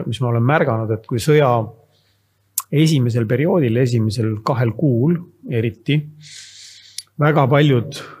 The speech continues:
noh, ütleme, niisugused loomingulised inimesed siis erinevatest eluvaldkondadest või loominguvaldkondadest siis nagu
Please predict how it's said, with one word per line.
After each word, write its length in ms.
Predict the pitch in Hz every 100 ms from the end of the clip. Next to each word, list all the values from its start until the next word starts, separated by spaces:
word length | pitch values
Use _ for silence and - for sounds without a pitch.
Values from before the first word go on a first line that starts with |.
| - - 208
noh, 160 | 123
ütleme, 240 | 123 120 120
niisugused 240 | 117 123
loomingulised 640 | 131 151 131 110 120 120 120
inimesed 400 | 113 104 120 -
siis 160 | 123
erinevatest 680 | 127 120 107 107 104 - -
eluvaldkondadest 800 | 117 110 107 - 104 101 104 -
või 80 | 117
loominguvaldkondadest 1040 | 113 107 107 110 113 - 101 107 117 - 117
siis 140 | 107
nagu 300 | 117 110 131